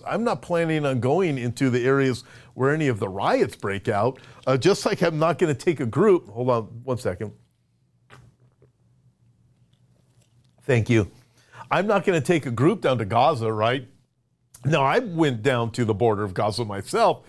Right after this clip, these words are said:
and went in the, the, the ground zero of that one rocket attack. I've told you about that already. Um, but, uh, I'm not gonna take a group down there, right? So when you look, you're not gonna have this group protesting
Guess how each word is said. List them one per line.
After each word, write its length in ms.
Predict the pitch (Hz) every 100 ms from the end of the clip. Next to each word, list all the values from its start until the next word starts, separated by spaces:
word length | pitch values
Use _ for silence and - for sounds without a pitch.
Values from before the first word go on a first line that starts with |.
| _ _ _
and 340 | 123 123 131 143
went 320 | 139 151 -
in 140 | 127
the, 180 | 120 117 - -
the, 220 | 127 113 110
the 220 | 113 117
ground 340 | 107 123 127
zero 300 | 110 120 123
of 140 | 117 98
that 160 | 110
one 180 | 107 113
rocket 340 | 113 101 104 104
attack. 340 | - 117 117
I've 100 | 104
told 220 | - 123
you 60 | 110
about 260 | 107 104
that 160 | 117 110
already. 440 | 104 95 98 120 - _ _ - -
Um, 360 | 123 123 117 110 - _ _ _ _ _ _ _ _ 120
but, 160 | 151 143
uh, 160 | 135 131
I'm 100 | 165
not 120 | 202
gonna 120 | 160
take 140 | 156 107
a 60 |
group 460 | 90 107 135 220 -
down 280 | 107 92 82
there, 220 | 87 101
right? 300 | 117 135 147 - _ _
So 220 | - 202
when 160 | 165 156
you 100 | 160
look, 280 | 170 214 -
you're 80 | 151
not 180 | 180
gonna 140 | 220 202
have 120 | 143
this 180 | 127 98
group 340 | 95 131 151
protesting 800 | - 139 147 - 131 113 120 110